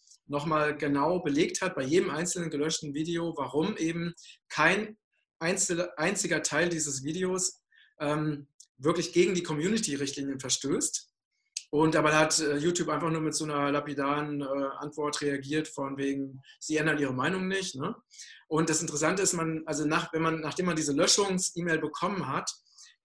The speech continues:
hat man das Recht, eine Beschwerde einzulegen, ne? Da habe ich natürlich immer diese Beschwerde eingelegt.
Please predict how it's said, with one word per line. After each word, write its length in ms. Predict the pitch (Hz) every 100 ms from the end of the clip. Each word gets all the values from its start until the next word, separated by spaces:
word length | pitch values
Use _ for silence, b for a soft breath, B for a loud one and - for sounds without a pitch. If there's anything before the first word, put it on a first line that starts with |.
| _ -
hat 160 | 208
man 160 | 180 165
das 240 | 156 151
Recht, 260 | 180 175 -
eine 140 | 156
Beschwerde 560 | 147 139 - 156 170 135
einzulegen, 680 | 131 131 127 120 120 110 110
ne? 200 | 139 277 - _ _ b _
Da 60 | 131
habe 80 |
ich 60 | 147
natürlich 240 | 160 160
immer 140 | 165 160
diese 160 | 151
Beschwerde 380 | 143 135 147 156
eingelegt. 680 | 139 127 185 139 160 - -